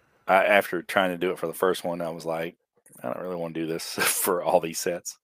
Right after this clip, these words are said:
I, I'll collect, like, a base set of,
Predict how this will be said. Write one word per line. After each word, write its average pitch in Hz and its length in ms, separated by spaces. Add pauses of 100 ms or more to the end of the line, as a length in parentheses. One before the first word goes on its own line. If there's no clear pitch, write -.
(680)
I, - 160
I'll 113 240
collect, 101 340
like, 87 140
a 85 60
base 87 280
set 85 340
of, 78 380